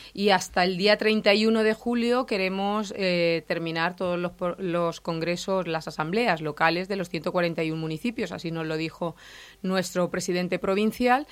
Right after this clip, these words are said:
Y bueno, de hecho, tenemos esta tarde Comité Ejecutivo Provincial y Junta Directiva, a la cual tengo el honor de pertenecer. Y, y bueno, pues ahí se decidirá, eh, la convocatoria de esas asambleas locales.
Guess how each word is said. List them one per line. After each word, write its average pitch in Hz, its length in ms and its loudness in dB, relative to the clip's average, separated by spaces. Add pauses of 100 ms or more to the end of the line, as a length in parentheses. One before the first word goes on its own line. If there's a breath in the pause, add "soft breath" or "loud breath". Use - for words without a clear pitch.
(240 loud breath)
Y 208 160 0
bueno, 196 300 4
de 180 160 4
hecho, 247 540 2
tenemos 214 420 2
esta 202 220 -2
tarde 220 420 6
Comité 185 380 0
Ejecutivo 180 960 2
Provincial 185 760 4
y - 20 2
Junta 170 280 -2
Directiva, 220 580 2
a 214 40 2
la 160 120 2
cual 160 320 4
tengo 160 220 0
el 156 60 0
honor 160 200 -2
de 165 80 0
pertenecer. 175 640 0 (480 loud breath)
Y, 190 920 6
y 208 80 2
bueno, 170 280 2
pues - 200 0
ahí 156 220 2
se 180 140 -2
decidirá, 170 840 2 (240 loud breath)
eh, 170 300 4
la 170 140 6
convocatoria 165 840 2
de 151 200 -2
esas 151 360 -2
asambleas 151 500 -4
locales. 165 720 2